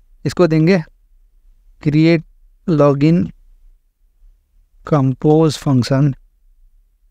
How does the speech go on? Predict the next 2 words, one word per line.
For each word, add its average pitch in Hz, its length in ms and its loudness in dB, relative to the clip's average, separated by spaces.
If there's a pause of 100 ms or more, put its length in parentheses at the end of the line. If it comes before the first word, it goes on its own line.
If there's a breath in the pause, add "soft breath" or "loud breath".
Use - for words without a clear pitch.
(720)
with 135 400 0 (1600)
email 151 440 4